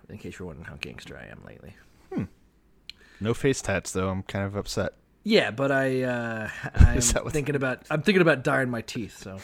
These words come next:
Speaker 2: You should get a bunch of bees, bees on your face.
Speaker 1: <laughs>
Speaker 2: That'd be kinda
Speaker 1: Hmm.
Speaker 2: cool.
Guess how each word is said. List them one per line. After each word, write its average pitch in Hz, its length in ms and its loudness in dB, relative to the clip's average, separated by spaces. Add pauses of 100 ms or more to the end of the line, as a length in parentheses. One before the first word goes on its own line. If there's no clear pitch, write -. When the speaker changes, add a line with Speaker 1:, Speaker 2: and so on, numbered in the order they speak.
(140)
Speaker 2:
You 131 80 -4
should 123 160 -6
get 127 80 0
a 123 60 2
bunch 123 220 0
of 92 200 -4
bees, 98 480 -6 (180)
bees 92 220 -4
on 87 100 -6
your 92 100 -6
face. - 400 -10 (120)
Speaker 1:
<laughs> - 140 -12
Speaker 2:
That'd 262 920 0
be 95 60 -6
kinda - 220 -8
Speaker 1:
Hmm. - 80 -8
Speaker 2:
cool. 98 180 -10